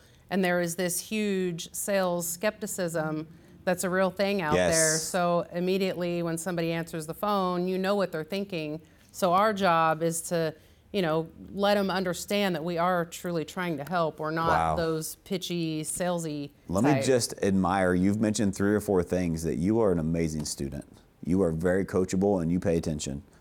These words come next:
Speaker 2: because all those three things go into what you said with mindset.
Speaker 1: Right.
Speaker 2: All three of those, like, sales skepticism is a huge thing. When's the last time,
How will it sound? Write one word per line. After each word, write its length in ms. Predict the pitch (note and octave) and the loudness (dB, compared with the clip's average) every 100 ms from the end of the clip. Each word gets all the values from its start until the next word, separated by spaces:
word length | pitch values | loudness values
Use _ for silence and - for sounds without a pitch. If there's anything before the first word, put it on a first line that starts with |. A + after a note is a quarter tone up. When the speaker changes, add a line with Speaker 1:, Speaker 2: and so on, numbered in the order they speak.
| - | -4
Speaker 2:
because 200 | - E2+ | 0 0
all 300 | - F#2 G#2+ | 2 2 4
those 220 | G#2 G2+ | 4 2
three 220 | G#2 G#2+ F#2 | 2 0 2
things 320 | G2 A2 G#2+ | 2 2 2
go 180 | F#2+ F#2 | 2 2
into 220 | G2 F2 | 2 0
what 120 | E2 | 0
you 60 | E2 | 0
said 160 | E2 | -2
with 140 | D#2 E2 | -2 -4
mindset. 440 | D#2 D#2+ C#2+ B1 - _ | -6 -6 -8 -10 -12 _
Speaker 1:
Right. 220 | F3 D3+ D3+ _ _ _ _ - | -18 -16 -18 _ _ _ _ -2
Speaker 2:
All 180 | G2+ | 0
three 200 | G2+ G#2+ | 2 4
of 120 | A2 A2+ | 4 6
those, 320 | C3 D3+ B2+ | 4 4 4
like, 320 | G#2 G2 - - _ _ | 2 2 -4 -20 _ _
sales 340 | - - B2 A#2+ | -4 2 2 2
skepticism 600 | - G#2+ C3 D3 C#3+ C#3+ | 0 2 2 2 4 2
is 100 | A#2 | 2
a 40 | |
huge 340 | G2 C3 F#3 - | 0 0 0 0
thing. 240 | D#2+ D#2 - _ - | -2 -4 -10 _ -8
When's 180 | - C#3+ | 0 2
the 80 | D#3+ | 4
last 160 | D3+ D3 | 2 2
time, 320 | D3+ B2+ | 0 0